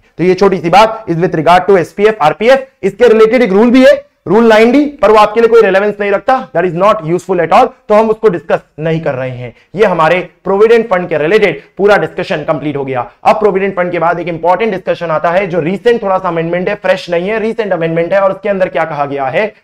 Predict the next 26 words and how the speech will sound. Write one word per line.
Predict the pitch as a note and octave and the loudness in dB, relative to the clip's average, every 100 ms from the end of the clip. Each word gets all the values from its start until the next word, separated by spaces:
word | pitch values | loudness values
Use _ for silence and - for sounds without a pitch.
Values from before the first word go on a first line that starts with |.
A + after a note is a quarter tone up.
| - | -4
कि | F3+ | 0
अगर | F3+ | 2
एम्प्लॉयर | C#4 A3+ G3 G#3+ A#3+ | 2 0 0 2 4
का | A#3+ | 2
contribution | G#3 G3+ F#3+ F3+ F3 E3 | 0 -2 -4 -6 -6 -6
है, | D3+ - _ _ - | -8 -12 _ _ -4
employer | G#3 A3 A#3 C4+ E4 | -2 0 4 4 6
का | D4+ | 4
कॉन्ट्रीब्यूशन | C4 A#3 A3+ G#3+ G#3 | 4 2 0 0 0
है, | E3 C3 _ - | -2 -6 _ -2
और | F3+ | 0
employer | G3+ A3+ D4+ | 0 2 2
का | C#4 | 4
कॉन्ट्रीब्यूशन | G#3 F#3+ F3+ E3 A#3 C4 - _ - | 2 0 -2 0 2 0 -2 _ 0
आरपीएफ, | E3 F3 G#3 G#3+ D4 - _ _ _ _ _ _ _ - | 2 2 2 2 2 -2 _ _ _ _ _ _ _ -12
न्यू | B2+ G3+ C#4+ | 0 2 4
pension | C#4 C#4 C4+ C#4 | 4 2 2 0
scheme | C#4 D4 D4 - | 0 -2 -2 -2
और | - A#3 | 0 2
अप्रूव्ड | A3+ D4 D#4 | 2 2 0
superannuation | B3+ A#3 A#3+ A3 G#3 A3 G#3 | 0 0 2 4 2 2 -2
fund, | E3+ C3 - - | -2 -6 -10 -6
ये | F3 | -2
तीनों | A3 A3 | 2 2
मिला | G3 D#3 | 2 -2
के, | - | -4